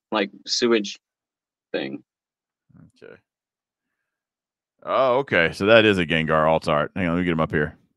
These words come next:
Speaker 2: Yeah, that's basically a Gengar chase card.
Speaker 1: Mm-hmm.
Speaker 2: I can see that.
Speaker 1: I still haven't got the Bubble Mew from the other set, though.
Speaker 2: Yeah, neither have I. I need to finish that.
Speaker 1: <laughs> Chase flipped it. <laughs>
Speaker 2: Okay,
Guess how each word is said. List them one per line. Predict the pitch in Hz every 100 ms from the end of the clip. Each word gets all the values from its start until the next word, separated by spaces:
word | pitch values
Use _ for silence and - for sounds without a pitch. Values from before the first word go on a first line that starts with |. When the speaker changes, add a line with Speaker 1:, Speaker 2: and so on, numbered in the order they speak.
| _ _ _ _ _ _ _ _ _ _ _ _ _ _ _ _ _ _
Speaker 2:
Yeah, | - 92 90
that's | 107 120
basically | - 98 - 85
a |
Gengar | 78 82 78 78
chase | 85 73 -
card. | 69 76 - _ _ _ _ -
Speaker 1:
Mm-hmm. | 117 120 131 _ _ _ _ _ _ _ _ _ _ _ _ _
Speaker 2:
I | 104
can | 85
see | - 67
that. | 71 69 _ _ _ 123
Speaker 1:
I |
still | - 127
haven't | 117 117
got | 113
the | 107
Bubble | 117 113
Mew | 113 113
from | 107 113
the | 113
other | 117 110
set, | - 113 -
though. | 110 175 _ _ _ _ _ _ _ _ _ 80
Speaker 2:
Yeah, | 87
neither | 90 78
have | 78
I. |
I | 80
need | 78
to | 71
finish | 73 67
that. | 71 69 - _ _ _
Speaker 1:
<laughs> | _ - - -
Chase | 139 -
flipped | 131 -
it. | -
<laughs> | 302 - 480 466 - _ _ _ -
Speaker 2:
Okay, | 98 - 92